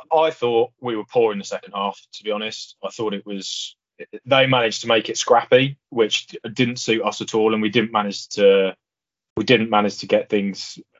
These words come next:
you know, back to the way we were playing in the first half, where we had some really nice spells of, uh, possession. Uh, and actually, a-, to a degree, that's a bit of a worry for me going into the Burnley game, 'cause that's exactly what they're gonna wanna try and do. They're gonna wanna try and make it into a scrap rather than a,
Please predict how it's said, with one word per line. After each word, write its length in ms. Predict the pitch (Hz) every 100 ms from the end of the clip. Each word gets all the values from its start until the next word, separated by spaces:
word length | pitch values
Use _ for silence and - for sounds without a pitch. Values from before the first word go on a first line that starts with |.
| - 98
you 120 | 117
know, 120 | 98
back 220 | 92 104 -
to 100 | -
the 80 |
way 160 | 101 101
we 60 | 98
were 100 | 98
playing 260 | 107 101
in 80 | 98
the 60 | 101
first 340 | 104 101 -
half, 180 | 101 -
where 100 | 101
we 100 | 98
had 160 | 101 -
some 160 | 101
really 200 | 101 98
nice 440 | 98 98 - - -
spells 400 | - - 101 92
of, 120 | 95 - _ _
uh, 440 | 101 98 98 98 98 _ -
possession. 600 | 107 110 - 117 113 113 - - _ _ _ 107
Uh, 220 | 107 113
and 100 | 143
actually, 300 | 143 143 131
a-, 160 | 127 143
to 260 | - - 131
a 60 |
degree, 440 | 127 120 135 143 143
that's 260 | 123 -
a 40 | 117
bit 120 | 120
of 60 |
a 80 | 117
worry 240 | 117 123 120
for 120 | 117
me 120 | 120
going 200 | 120 120
into 180 | 113 120
the 80 | 113
Burnley 320 | 127 123 127
game, 260 | 135 135
'cause 120 | 127 -
that's 220 | 113 104
exactly 340 | 104 95 101
what 140 | 101 98
they're 140 | 98
gonna 160 | 98 98
wanna 200 | 98 92
try 220 | 98 95
and 80 | 98
do. 200 | 98 95
They're 180 | 101
gonna 200 | 95 98
wanna 160 | 98 98
try 180 | - 95
and 80 | 98
make 220 | 98 -
it 80 | -
into 180 | -
a 20 | -
scrap 340 | - 101 -
rather 280 | 104 95 95
than 100 | 95
a, 180 | 98